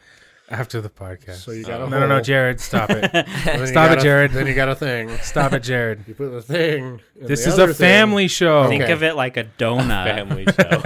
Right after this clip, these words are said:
Speaker 2: <laughs> And you shove a hot dog in
Speaker 4: Yeah,
Speaker 2: it.
Speaker 4: right.
Speaker 3: Wow.
Speaker 4: And then
Speaker 3: Why?
Speaker 4: when it, when the hot dog is
Speaker 2: Then the glaze on the
Speaker 4: happy,
Speaker 2: donut is the cream
Speaker 1: Oh,
Speaker 2: pie afterwards.
Speaker 1: Christ.
Speaker 4: like, when the hot dog gets
Speaker 3: Sounds
Speaker 4: happy,
Speaker 3: yummy.
Speaker 4: something comes out of the inside of it.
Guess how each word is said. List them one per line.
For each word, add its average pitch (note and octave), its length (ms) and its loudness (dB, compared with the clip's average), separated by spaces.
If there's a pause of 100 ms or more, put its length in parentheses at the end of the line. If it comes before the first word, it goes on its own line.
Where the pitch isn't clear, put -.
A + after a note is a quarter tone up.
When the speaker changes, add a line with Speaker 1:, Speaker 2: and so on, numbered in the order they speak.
Speaker 2:
<laughs> - 100 -20
And C#3 140 0
you C#3+ 80 0
shove C#3+ 260 -2
a B2 120 -2
hot C3+ 260 -6
dog A2+ 100 -6
in C#3 80 -2
Speaker 4:
Yeah, A2+ 400 2
Speaker 2:
it. F#2+ 60 -8
Speaker 4:
right. F#2 440 -8
Speaker 3:
Wow. F#2+ 520 -4 (160)
Speaker 4:
And A#2+ 160 -8
then A#2 80 -2
Speaker 3:
Why? G#2 100 -2
Speaker 4:
when A#2 100 -6
it, A#2+ 160 -8
when A#2+ 160 -8
the A2 60 -6
hot C3+ 240 -6
dog A2+ 220 -4
is G#2+ 240 -12 (160)
Speaker 2:
Then C3+ 140 -6
the B2+ 80 -4
glaze C#3 360 2
on C#3 160 0
the B2+ 60 -2
Speaker 4:
happy, A#2 100 -4
Speaker 2:
donut C3 540 -2 (760)
is G#2+ 200 -14 (240)
the A2 160 -12
cream A2 220 -10
Speaker 1:
Oh, F#2 140 -8
Speaker 2:
pie F#2+ 140 -10
afterwards. F#2+ 320 -12 (640)
Speaker 1:
Christ. - 100 -20
Speaker 4:
like, A2+ 200 -16
when G#2+ 140 -12
the G#2+ 60 -12
hot A#2+ 200 -12
dog A2 160 -8
gets G#2+ 160 -16
Speaker 3:
Sounds A2 100 -8
Speaker 4:
happy, A#2 200 -4
Speaker 3:
yummy. F#2 260 -10
Speaker 4:
something A2 500 -12
comes G2+ 260 -12
out G2 200 -6
of F#2+ 60 -8
the F#2 120 -8
inside F#2+ 480 -10
of F2+ 120 -18
it. F2 260 -20